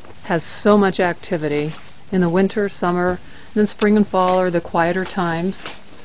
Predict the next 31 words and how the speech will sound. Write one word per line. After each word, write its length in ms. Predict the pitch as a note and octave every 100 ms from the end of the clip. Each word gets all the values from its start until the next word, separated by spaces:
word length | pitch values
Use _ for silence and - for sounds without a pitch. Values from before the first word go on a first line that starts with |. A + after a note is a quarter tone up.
| - -
Very 200 | E3+ F3+
peaceful. 760 | - - G3 - - D#3+ D3 D3+ - - - - - - -
But 320 | F3+ D#3+ -
just 300 | - A#3+ -
as 120 | A#3
much 280 | F#3+ G3 F#3+
as 140 | F3+ D#3+
it's 120 | D#3+
a 80 | D3+
ski 320 | - F#3+ F#3
resort 380 | F3+ D#3+ D#3+ D#3
in 80 |
the 80 | D#3
winter, 420 | D3+ D#3 D3 D3+ C#3+ - - - - - - - - - - -
it's 160 | E3
a 60 | -
summer 400 | - E3+ E3 D#3
resort. 500 | D#3 C#3 E3 D3+ D3+ - - - - - - - - - - - - - - - - - - - - - -
In 100 | F#3+
the 60 | F#3
winter, 420 | F3+ G#3 F#3 F#3 -
there's 200 | E3 D#3 F3
obviously 580 | F3 E3 D#3+ F3+ E3+
some 220 | E3 - F#3
of 40 |
the 60 | E3
most 220 | E3 D#3+ C#3+
beautiful, 600 | C#3+ G3+ A#3 A#3 A3 E3+
beautiful 640 | D#3+ D3+ F3+ F3 - E3 D#3 - - - - - - - - -
downhill 560 | F#3+ F3 F3 E3 F3+ E3
skiing. 600 | - - E3+ D3 D#3